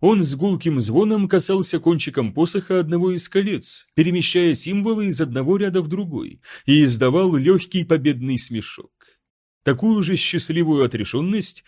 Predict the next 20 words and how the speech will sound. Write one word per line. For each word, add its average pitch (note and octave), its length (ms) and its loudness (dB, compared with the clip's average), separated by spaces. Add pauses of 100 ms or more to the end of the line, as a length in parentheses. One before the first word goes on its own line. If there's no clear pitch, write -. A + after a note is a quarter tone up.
(200)
генерал F3 440 2
демонстрировал, G3+ 840 -2
изучая F#3+ 480 -2
карты G#3 440 0
очередной D#3 480 -4
кампании. D3 720 -6 (500)
Аберон F3+ 460 4
уже G3 260 0
и - 20 2
не F#3+ 120 2
надеялся G3 680 0
увидеть F#3+ 420 -2
его F#3+ 160 0
в F#3 80 0
таком F3+ 280 0
состоянии, E3 880 -4
поэтому, E3 600 2
испытывая F#3+ 720 2
приятное D#3 600 -2
облегчение, D3+ 760 -4